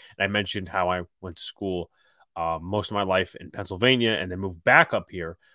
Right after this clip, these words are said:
But that's, you know, besides the point. So I woke up this morning and I see a tweet, um, from Giants Wire. And I'm not necessarily a liker of their content,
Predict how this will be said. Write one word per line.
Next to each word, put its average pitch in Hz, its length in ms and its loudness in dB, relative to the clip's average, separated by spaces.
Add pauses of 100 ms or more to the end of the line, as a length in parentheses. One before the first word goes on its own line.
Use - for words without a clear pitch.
(120)
But 104 100 -4
that's, - 400 0
you 113 120 -4
know, 92 200 -2 (480)
besides 160 320 8
the 110 60 -2
point. 151 420 4
So - 260 6
I 147 40 12
woke 170 240 4
up 160 80 -4
this 151 180 -4
morning 151 460 0
and 120 180 -4 (640)
I 135 200 8
see 147 580 2
a 131 200 0
tweet, - 540 -2 (1300)
um, 107 580 2 (300)
from 127 460 0
Giants 160 500 0
Wire. 87 340 -6
And 107 120 -10
I'm 190 100 -8
not 302 160 -6 (320)
necessarily 139 920 0 (580)
a 110 160 -2
liker 113 560 2
of 92 140 -8
their 98 160 -8
content, 107 720 -10